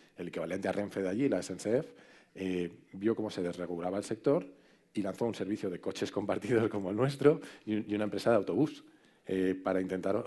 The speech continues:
eh, a-, amplificar la, la, la oferta que daba, que daban los clientes, ¿no? Aquí, sin embargo, es cierto que,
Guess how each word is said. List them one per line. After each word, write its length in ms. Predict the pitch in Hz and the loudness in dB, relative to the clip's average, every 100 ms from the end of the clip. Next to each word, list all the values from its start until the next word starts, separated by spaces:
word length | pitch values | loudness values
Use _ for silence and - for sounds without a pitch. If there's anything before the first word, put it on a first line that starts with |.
| 113 | -2
eh, 80 | 113 - | 0 -2
a-, 240 | 101 92 | -4 -4
amplificar 560 | 98 98 95 95 101 101 | -4 -4 -6 -2 0 2
la, 220 | 113 117 | 4 2
la, 300 | 104 95 95 | 2 2 0
la 120 | 95 | -2
oferta 320 | 90 - 92 107 | -4 -6 -4 0
que 140 | 101 | 0
daba, 460 | 92 98 98 90 87 - | 2 2 0 -2 -6 -6
que 80 | |
daban 160 | 87 90 | -4 -4
los 140 | 92 | -4
clientes, 360 | - 85 85 82 | -6 -8 -6 -6
¿no? 140 | 107 - - - - | -6 -10 -18 -14 -4
Aquí, 240 | 101 120 | -2 -2
sin 200 | 117 123 | 0 2
embargo, 520 | 120 117 123 123 139 - - - | 4 4 6 6 4 -2 -20 0
es 240 | 110 110 | 2 2
cierto 340 | - 123 120 104 | 6 6 6 2
que, 400 | 101 90 - | 4 2 -2